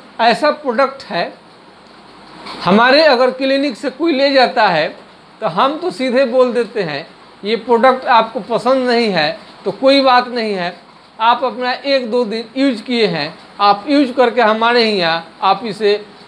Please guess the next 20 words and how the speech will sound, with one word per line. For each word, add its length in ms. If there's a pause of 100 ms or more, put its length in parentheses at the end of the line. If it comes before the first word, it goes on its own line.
(160)
स्वयं 360
दे 160
दें, 580
दूसरे 320
मरीज़ 460
के 80
आसानी 380
से 160
ले 160
लेते 340
हैं।" 160 (640)
ऐसे 320
भी 160
Colgate 500
को 360 (540)
ये 140
दुकानदार 680 (360)
ही 220
देते 400
हैं, 280